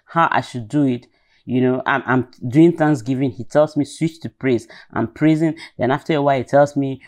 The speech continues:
"Worship." He, he, he's telling me what to do. He's directing that time. He's directing that waiting upon the Lord and seeking his face.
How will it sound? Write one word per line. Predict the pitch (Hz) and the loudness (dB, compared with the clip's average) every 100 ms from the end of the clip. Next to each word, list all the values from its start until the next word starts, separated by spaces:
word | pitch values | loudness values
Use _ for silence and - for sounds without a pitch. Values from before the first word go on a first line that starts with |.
| - | -10
"Worship." | 113 135 - 131 120 | -2 -2 0 -4 -4
He, | - - | -6 -6
he, | 220 247 233 220 | -4 -4 -2 -2
he's | 220 | -4
telling | - 269 302 277 | -2 0 2 0
me | |
what | 202 185 185 | 2 0 -2
to | 143 | -6
do. | 147 | -4
He's | |
directing | 123 135 143 185 - - 180 170 _ - _ _ _ _ | 0 0 2 -2 -4 0 0 -2 _ -20 _ _ _ _
that | 113 156 156 _ _ - | -2 -2 -2 _ _ -20
time. | - 147 135 117 101 101 _ _ - | -4 0 0 -2 -6 -14 _ _ -6
He's | 127 113 | -6 -2
directing | - 139 165 170 180 | 2 2 2 0 2
that | 160 | 2
waiting | 147 143 147 | 2 -2 -2
upon | 120 139 131 | -2 -2 -2
the | |
Lord | 113 127 | -2 -4
and | 120 107 | -4 -6
seeking | - - 123 | -10 -6 -4
his | 107 - | -4 -6
face. | 117 101 | -6 -6